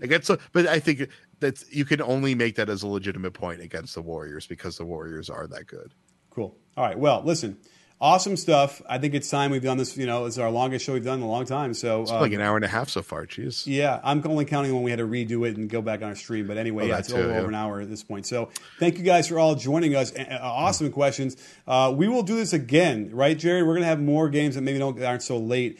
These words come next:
Speaker 2: that we can have
Speaker 1: Sure.
Speaker 2: this without it being completely late in the East Coast. Um, so stay tuned for that, and, uh, we'll make sure to keep, uh,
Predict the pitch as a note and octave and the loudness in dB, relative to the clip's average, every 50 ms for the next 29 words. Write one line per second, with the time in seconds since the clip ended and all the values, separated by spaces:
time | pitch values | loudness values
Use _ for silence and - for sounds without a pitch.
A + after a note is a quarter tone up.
0 | - _ - A2+ A#2 B2 A2 A#2+ G2+ A2 B2+ C3 C3 G2 G2+ G2 G2+ A2+ G#2+ A#2 | -14 _ -6 -4 -2 -2 -2 -2 0 2 4 4 6 4 4 2 0 -2 0 2
1 | A#2 A2+ G#2+ - A#2+ A#2 A2+ A2 - G#2 G2+ B2 B2+ A#2 A#2 A2+ G#2 G#2 G#2+ A2 | 2 0 0 -2 -2 -2 -2 -4 -6 -8 -6 -6 -4 -2 -4 -4 -4 -4 -6 -6
2 | A2+ G#2+ - - A#2+ A2+ G#2+ - - - _ - - - _ _ - A#2+ A2+ A2+ | -6 -6 -6 -4 -4 -4 -4 -6 -10 -14 _ -20 -20 -20 _ _ -2 0 2 2
3 | A2+ A2+ A2 G#2+ A2 G#2+ G#2+ - - B2+ B2 B2 B2 A#2+ A#2 - - - - - | 2 2 0 0 -2 -4 -6 -2 0 0 2 2 0 -2 -4 -8 -12 -16 -8 -2
4 | - E3 E3+ E3+ F3 F#3 F#3 E3+ D#3+ D#3 C#3 C3+ C#3 D3 D#3+ F3 E3+ - - C3+ | 2 2 2 2 2 0 -2 0 0 0 2 2 2 2 2 0 0 -2 -2 -2
5 | C3+ C3 C3 C3 B2+ B2+ B2 A#2+ A#2+ B2+ - C3+ C3+ - - C#3+ C3 B2+ - - | -2 0 0 0 0 0 0 0 0 0 -2 -2 -4 -4 -6 -6 -6 -6 -4 -4
6 | C#3+ C3+ - C3+ B2+ B2 A#2+ A#2 | -6 -4 -2 -2 0 0 -2 -2